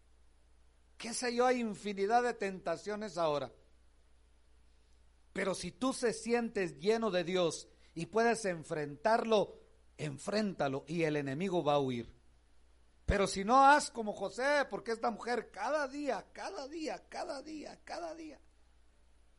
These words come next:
Cuando hay alguien que te dice, "Ah, pues a ver cuándo vamos a tal lado", anímate, hombre, solo una vez. "Ah, pues, mejor ahí, mejor apartarse. Busque otro tipo de amistades,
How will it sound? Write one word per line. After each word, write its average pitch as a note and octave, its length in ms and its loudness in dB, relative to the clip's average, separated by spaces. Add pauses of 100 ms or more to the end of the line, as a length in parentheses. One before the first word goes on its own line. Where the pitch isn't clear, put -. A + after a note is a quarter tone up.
(320)
Cuando F#3 300 -2
hay A#3+ 100 2
alguien B3+ 300 0
que G3 100 -4
te F#3 160 -2
dice, G#3+ 240 0
"Ah, G#3+ 340 -4
pues A#3+ 280 -8
a F#3 80 -6
ver A3 220 -6
cuándo A3+ 440 -6
vamos A3 320 -8
a F#3 100 -10
tal G3+ 200 -14
lado", A3 340 -12
anímate, A#3 720 -6
hombre, A3 220 -8
solo A#3 240 -10
una A#3 220 -8
vez. C4 340 -16 (640)
"Ah, F#3 240 -2
pues, B3+ 220 4 (120)
mejor F#3 320 2
ahí, F#3+ 200 4
mejor F3 440 0 (360)
apartarse. B2+ 760 0 (240)
Busque G3 360 0
otro G3 320 0
tipo E3 400 0
de C#3+ 80 4
amistades, C3+ 880 -2